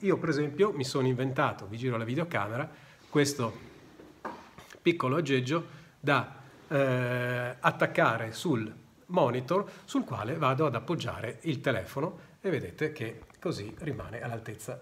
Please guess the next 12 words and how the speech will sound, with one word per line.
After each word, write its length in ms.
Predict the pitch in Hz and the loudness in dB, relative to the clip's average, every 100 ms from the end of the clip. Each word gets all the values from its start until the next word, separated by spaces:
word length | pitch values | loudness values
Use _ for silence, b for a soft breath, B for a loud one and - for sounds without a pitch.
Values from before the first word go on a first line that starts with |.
| - | -10
degli 260 | 139 120 | -8 -6
occhi. 240 | 98 - - B B B B B B | -8 -14 -20 B B B B B B
Eh, 560 | 185 165 165 156 160 151 | 2 4 6 4 2 0
diversamente, 800 | 170 190 - 247 143 113 214 - | 2 2 4 4 4 2 0 0
se 120 | - | 2
avete 360 | 139 151 151 127 | 4 2 2 0
un 500 | 165 143 110 - - | 2 2 2 -4 -2
portatile, 840 | 160 160 117 - 135 202 - - 110 - - _ - _ _ _ - - - B B - - - - B B B B B B B B - | 0 2 0 2 2 2 -2 -14 -18 -20 -20 _ -20 _ _ _ -20 -20 -18 B B -20 -20 -20 -20 B B B B B B B B -4
vedete 320 | 139 139 135 | 0 2 0
in 60 | |
questo 240 | 131 131 123 | 0 0 2
caso 560 | 131 123 113 - B | 4 4 2 -6 B